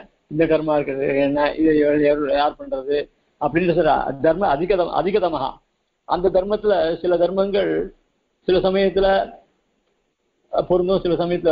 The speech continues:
ஒரு ஆஹா, அந்த ஆப்-, சமயத்துக்கு ஏத்த மாதிரி பண்ணக்கூடிய தெரியுமும், அவளோட சக்திக்கு ஏத்த ப-, பண்ணக்கூடிய தர்மங்களும், அஹ், அப்படின்றது அதுக்கு, அதுக்கு அந்த தர்மம் விட்டு போச்சுன்னா அதுக்கு வேண்டிய பிராயசித்தங்கள் என்ன,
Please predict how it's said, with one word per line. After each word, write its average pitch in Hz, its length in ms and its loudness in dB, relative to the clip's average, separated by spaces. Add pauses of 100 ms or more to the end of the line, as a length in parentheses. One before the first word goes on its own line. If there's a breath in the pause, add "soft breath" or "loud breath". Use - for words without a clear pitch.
ஒரு 147 140 2
ஆஹா, 156 360 0
அந்த 143 180 0
ஆப்-, 151 280 -2
சமயத்துக்கு 175 440 0
ஏத்த 165 180 2
மாதிரி 165 180 -6
பண்ணக்கூடிய 143 320 -4
தெரியுமும், 131 360 -4
அவளோட 151 400 2
சக்திக்கு 175 380 -2
ஏத்த 165 280 0
ப-, 147 160 -2
பண்ணக்கூடிய 147 440 0
தர்மங்களும், 139 540 0 (720)
அஹ், 160 560 0
அப்படின்றது 180 560 0 (180)
அதுக்கு, 185 320 -4
அதுக்கு 185 300 -6 (200)
அந்த 170 220 -8
தர்மம் 185 300 -2
விட்டு 175 160 -4
போச்சுன்னா 185 300 0
அதுக்கு 160 200 -2
வேண்டிய 175 240 -4
பிராயசித்தங்கள் 165 600 -2
என்ன, 135 220 -4